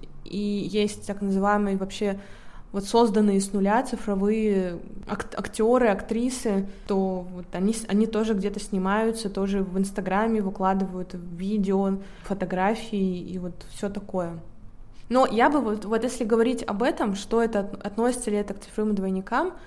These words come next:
мне кажется, нет. Это просто как виртуальный актёр, викту-, виртуальная актриса, виртуальная певица.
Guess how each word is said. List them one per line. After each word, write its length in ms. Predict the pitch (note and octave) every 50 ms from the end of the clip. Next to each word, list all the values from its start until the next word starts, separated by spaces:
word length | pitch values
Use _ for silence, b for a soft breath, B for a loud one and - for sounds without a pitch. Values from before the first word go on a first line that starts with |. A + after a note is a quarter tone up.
| B B B B B B B
мне 220 | B G3 G3 A#3 C#4
кажется, 420 | - A#3+ A#3 A#3+ A3+ A#3 - A3+
нет. 300 | G#3+ G#3 G3+ G3+ G3 G3+
Это 140 | - - G3
просто 760 | - - G#3 B3 A#3+ A#3+ - - A3 G#3 G3+ F#3+ F#3+ F#3+ - B B B B B B -
как 220 | - G3+ G3 -
виртуальный 920 | G3 G3 G3+ G3+ G3 - G3 G3 G#3+ B3 B3 C4 B3+ A#3+ A3 G3 G3 - -
актёр, 300 | - - F#3+ F#3+ G3 F#3+
викту-, 340 | F#3+ F#3 F#3+ - - F#3 F3+
виртуальная 600 | F#3 F#3+ F#3+ G3 - - G3 G#3 A3+ A#3+ A#3 A3+
актриса, 480 | G#3+ A3 - - G3 G3 G3 G3 - G3
виртуальная 560 | F#3 F#3 - - G3 G3 G3+ G#3 G#3 G#3 G3+
певица. 580 | G3 G3 G3 F3+ F3+ F#3+ F#3+ G3 - - F3+